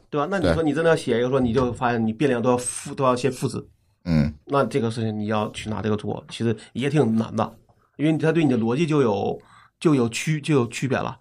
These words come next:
Speaker 1: 你等于把一个动态语言当静态语言去，去写它了。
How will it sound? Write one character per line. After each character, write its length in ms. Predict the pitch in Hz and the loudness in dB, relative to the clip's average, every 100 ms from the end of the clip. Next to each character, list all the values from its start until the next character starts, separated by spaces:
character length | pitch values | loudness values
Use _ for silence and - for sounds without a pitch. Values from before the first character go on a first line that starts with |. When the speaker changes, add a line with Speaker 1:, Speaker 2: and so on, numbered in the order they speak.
| - - | -8 -4
Speaker 1:
你 100 | 151 | 0
等 160 | 139 | 2
于 40 | 143 | 2
把 240 | 127 113 | 2 0
一 160 | 117 135 | -2 0
个 320 | 147 139 123 - - 233 | 4 4 2 -6 -8 0
动 120 | 196 | 2
态 160 | 147 | 4
语 60 | 120 | 2
言 160 | 117 123 | 0 2
当 180 | 143 | 0
静 140 | 139 226 | 2 2
态 120 | 131 | 2
语 60 | 113 | 0
言 140 | 110 | 0
去， 100 | 151 - - | -2 -4 -2
去 140 | 190 | -2
写 160 | - - | 0 -2
它 100 | 117 | -2
了。 140 | 120 | -6